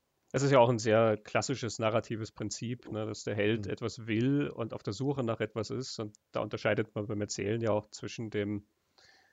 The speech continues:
Speaker 1: Ziel und dem Bedürfnis. Das Bedürfnis ist das, was drunter liegt. Ähm, und darüber ist sich der Held vielleicht auch nicht immer ganz klar, was das eigentliche Bedürfnis ist.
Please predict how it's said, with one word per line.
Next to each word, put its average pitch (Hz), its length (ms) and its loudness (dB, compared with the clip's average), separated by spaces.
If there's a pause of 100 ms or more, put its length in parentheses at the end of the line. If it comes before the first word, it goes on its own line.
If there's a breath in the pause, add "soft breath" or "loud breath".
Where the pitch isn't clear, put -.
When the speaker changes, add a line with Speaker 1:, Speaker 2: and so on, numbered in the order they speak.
(100)
Speaker 1:
Ziel 139 380 2
und 113 140 2
dem 110 100 0
Bedürfnis. 113 680 -2
Das - 160 -12
Bedürfnis 113 540 -6
ist - 140 -10
das, 110 140 -2
was 107 120 -6
drunter 120 320 2
liegt. - 500 -4
Ähm, 107 460 -2
und 104 200 -6
darüber 110 220 0
ist - 80 -6
sich 113 100 -6
der 107 120 -2
Held 101 200 2
vielleicht 107 260 -2
auch 107 100 -4
nicht 110 140 -6
immer 107 160 -2
ganz 101 200 0
klar, 113 460 2
was 117 120 -10
das - 140 -6
eigentliche 117 440 -2
Bedürfnis 113 560 -4
ist. 117 320 -6